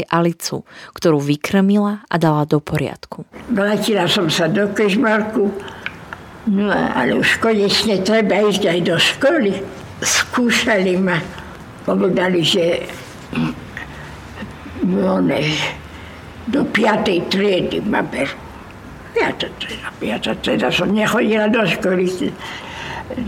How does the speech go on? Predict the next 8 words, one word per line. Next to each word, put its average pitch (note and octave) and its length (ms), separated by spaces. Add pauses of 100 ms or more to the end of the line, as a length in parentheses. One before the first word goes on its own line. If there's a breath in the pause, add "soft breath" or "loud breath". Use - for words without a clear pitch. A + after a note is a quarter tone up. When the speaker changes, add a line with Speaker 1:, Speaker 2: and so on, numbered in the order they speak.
(220)
Speaker 2:
Tak F#3+ 160
zobrali F#3 640
jedného F3+ 640 (1600 loud breath)
učiteľa, F3+ 600 (100)
jedného F3+ 320 (240)
č-, - 160
č-, - 400
človeka, G#3 760